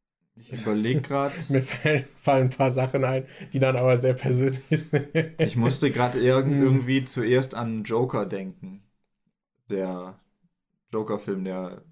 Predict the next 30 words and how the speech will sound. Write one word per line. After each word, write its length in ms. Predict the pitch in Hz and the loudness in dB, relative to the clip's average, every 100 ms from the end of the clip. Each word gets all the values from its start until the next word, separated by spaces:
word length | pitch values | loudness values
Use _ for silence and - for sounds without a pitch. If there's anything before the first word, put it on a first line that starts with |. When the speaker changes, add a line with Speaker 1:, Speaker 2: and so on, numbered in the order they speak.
| _ | _
Speaker 2:
Hm. 140 | 196 165 | 0 2
Speaker 1:
letztes, 300 | 131 117 117 | 2 -2 -6
vorletztes 500 | - 113 113 123 117 | -4 -2 -4 -8 -6
Jahr 140 | 117 | -4
rauskam. 640 | 110 117 - 120 117 123 127 - | -2 -4 -6 -8 -6 -10 -10 -2
Speaker 2:
Aber 100 | 131 | 0
ich 100 | 156 | 0
hab 100 | 156 | -2
das 120 | - | -4
Gefühl, 180 | 127 127 | 0 2
Speaker 1:
Aber 100 | 156 | 4
Speaker 2:
der 100 | 156 | 4
Speaker 1:
ich 60 | 170 | 4
Speaker 2:
hat 100 | 190 | 4
ja 120 | 151 | 4
auch 120 | 165 | 4
so 140 | 165 165 | 2 0
die, 220 | 160 - _ | 0 -4 _
so 220 | 147 147 147 | 0 4 4
eine 160 | 147 | 4
gespaltene 920 | 143 - - 139 143 143 123 117 117 117 | 0 -2 2 4 4 2 -2 0 -2 -6
Rezeption. 580 | 120 - - - - 117 | -4 -4 -6 -6 -2 2
Speaker 1:
Ja, 380 | 135 151 113 104 | 4 2 2 -2
ich 160 | 131 | -6
find 340 | - 170 208 135 | 0 0 2 0
halt, 440 | 131 147 185 _ _ _ _ _ _ _ _ _ _ _ - | 2 0 -2 _ _ _ _ _ _ _ _ _ _ _ 0
er 220 | 135 139 | 2 4
ist 220 | 170 - | 2 2
schon 440 | - 151 190 226 226 - | 0 0 0 -4 -8 -4
gut, 540 | 139 196 349 - | -2 0 -2 -4